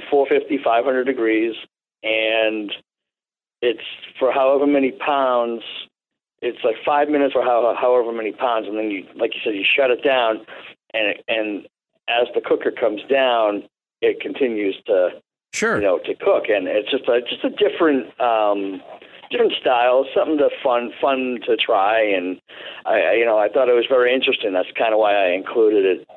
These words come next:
Speaker 1: in with, in with this book.
Speaker 2: Well, and, and I, I agree with that one, but I've had people, uh, I've had people on the show, uh,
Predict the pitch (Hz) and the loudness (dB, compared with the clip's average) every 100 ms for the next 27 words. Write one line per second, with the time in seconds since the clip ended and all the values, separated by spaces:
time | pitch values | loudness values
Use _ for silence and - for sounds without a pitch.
0 | - 101 98 85 78 101 98 95 87 85 | -12 -4 -2 -4 -8 -8 -6 -6 -8 -12
1 | - 113 - - _ _ _ _ _ 175 | -2 0 0 -8 _ _ _ _ _ 0
2 | 196 185 151 165 - 139 143 135 110 196 | 0 0 -2 -2 -4 -2 -2 -2 -2 0
3 | 196 - 156 180 95 120 180 190 185 180 | -2 -2 -4 -4 -4 -2 -2 -2 -2 -4
4 | 160 202 165 123 135 170 165 143 123 151 | -2 -4 -2 -4 -2 -2 -2 -4 -4 -6
5 | 139 135 117 110 _ - 82 64 82 104 | -4 -4 -2 -6 _ -18 -16 -10 -8 -6
6 | 98 90 107 110 104 107 104 101 139 160 | -6 -4 -6 -6 -6 -4 -4 -6 -4 -2
7 | 139 92 80 80 95 82 76 67 60 64 | -2 -2 -6 -10 -10 -8 -8 -8 -10 -12